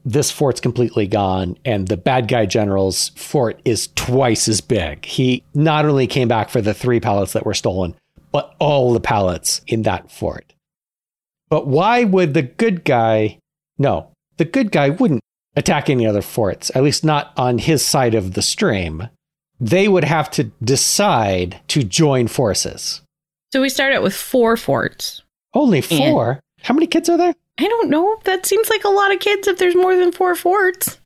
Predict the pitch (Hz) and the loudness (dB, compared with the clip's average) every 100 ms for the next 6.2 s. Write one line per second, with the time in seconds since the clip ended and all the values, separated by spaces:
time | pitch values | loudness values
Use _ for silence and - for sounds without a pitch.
0 | _ _ - 262 294 285 320 330 311 320 | _ _ -2 0 2 0 0 2 2 2
1 | 302 - 359 359 359 - - _ - 285 | 0 0 2 2 0 -6 -8 _ -4 -4
2 | - 359 370 311 381 381 349 349 - - | 0 2 2 0 2 2 0 -2 -6 -4
3 | 233 - _ _ _ _ _ _ _ - | -6 -6 _ _ _ _ _ _ _ -4
4 | 302 294 285 254 - - 277 - 311 262 | 0 0 0 -2 -4 -4 -6 -2 -2 0
5 | 294 294 - - 285 - 311 294 302 - | 0 0 -2 -4 -4 -2 0 2 0 -2
6 | - | -4